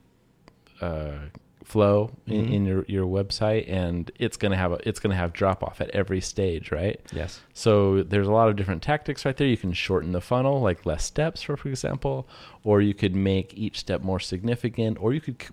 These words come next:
Speaker 1: put more candidates in the funnel. There's a lot of ways to manipulate the structure,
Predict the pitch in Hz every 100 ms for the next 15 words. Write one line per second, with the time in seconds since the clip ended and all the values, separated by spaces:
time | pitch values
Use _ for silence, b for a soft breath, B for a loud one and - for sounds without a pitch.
0 | - - 107 92 98 98 101 95 101 _
1 | - - 98 95 87 - 87 82 - 98
2 | 85 90 110 139 113 98 98 92 - 92
3 | 85 87 - 117 113 95 95 92 - 90
4 | - - 170